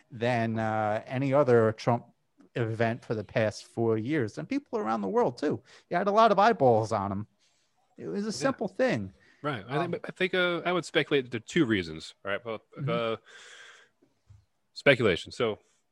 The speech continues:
Speaker 2: uh, the first would be that he's, he wants their vote. Um, you know, during the debate when, uh, he off-, there was a couple times where he told Biden, you know, "You just lost, you just lost a far left,"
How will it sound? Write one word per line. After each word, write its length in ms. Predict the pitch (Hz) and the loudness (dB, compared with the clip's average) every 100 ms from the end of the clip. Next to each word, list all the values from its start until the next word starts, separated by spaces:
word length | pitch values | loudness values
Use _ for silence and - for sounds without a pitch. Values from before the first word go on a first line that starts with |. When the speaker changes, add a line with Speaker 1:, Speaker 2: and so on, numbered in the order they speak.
| _ - | _ -6
Speaker 2:
uh, 240 | 127 117 | -2 0
the 80 | 110 | 0
first 220 | 131 165 143 | 0 0 0
would 80 | |
be 300 | 120 120 117 - _ _ _ _ _ | -4 -2 -2 -6 _ _ _ _ _
that 160 | 98 | -2
he's, 440 | 92 90 85 - - _ _ _ _ _ _ _ | -2 -6 -8 -14 -20 _ _ _ _ _ _ _
he 60 | - | -6
wants 200 | 101 117 | -4 0
their 100 | 117 | 2
vote. 300 | 107 147 - _ - | 4 4 0 _ -8
Um, 340 | 90 85 82 _ | -4 -4 -8 _
you 80 | - | -6
know, 80 | 92 | -4
during 220 | 90 110 | 2 2
the 60 | 104 | 2
debate 460 | 92 107 104 - - _ | 2 4 4 2 -8 _
when, 300 | 95 90 82 - _ _ _ _ _ _ - | -6 -6 -8 -16 _ _ _ _ _ _ -10
uh, 180 | 82 76 | -8 -6
he 160 | 87 | -2
off-, 260 | 82 87 - | 2 0 0
there 100 | 95 | -2
was 80 | 82 | 0
a 40 | |
couple 220 | - 92 | 0 0
times 360 | 92 90 85 82 | 0 0 -2 -4
where 100 | 82 | -10
he 40 | |
told 240 | 80 85 82 | -10 -12 -8
Biden, 420 | 85 82 82 80 82 | -4 -4 -6 -14 -12
you 100 | 87 | -12
know, 100 | 73 - - _ | -12 -14 -20 _
"You 100 | 107 | 0
just 180 | 110 - | 2 2
lost, 300 | 113 104 - - | 4 4 2 2
you 80 | 127 | 6
just 160 | 135 131 | 6 8
lost 260 | 131 120 | 6 6
a 40 | 110 | 4
far 280 | - 113 | 4 6
left," 440 | 107 113 - - | 6 4 4 -2